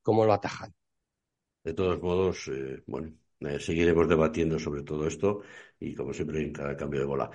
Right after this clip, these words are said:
Speaker 2: Quiero cerrar este, este cambio de bola número treinta y dos mandando un abrazo a nuestro colaborador a veces aquí en algunas secciones, nuestro amigo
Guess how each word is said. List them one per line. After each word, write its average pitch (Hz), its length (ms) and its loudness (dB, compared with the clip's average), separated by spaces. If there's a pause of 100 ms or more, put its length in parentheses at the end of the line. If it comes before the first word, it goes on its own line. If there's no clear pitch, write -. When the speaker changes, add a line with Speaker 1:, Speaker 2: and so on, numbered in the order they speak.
(280)
Speaker 2:
Quiero 110 200 10
cerrar 101 340 8
este, 85 680 2
este 82 400 -2
cambio 85 260 0
de 76 80 0
bola 78 220 -2
número 78 260 -2
treinta 71 300 -6
y 76 60 0
dos 95 220 2
mandando 80 340 4
un 80 80 8
abrazo 78 600 2
a 69 220 0
nuestro 71 300 -4
colaborador 71 520 0
a 71 60 -2
veces 71 340 -6
aquí 78 160 -6
en 71 80 -2
algunas 69 400 -4
secciones, 73 500 -4
nuestro 65 280 -4
amigo 80 340 0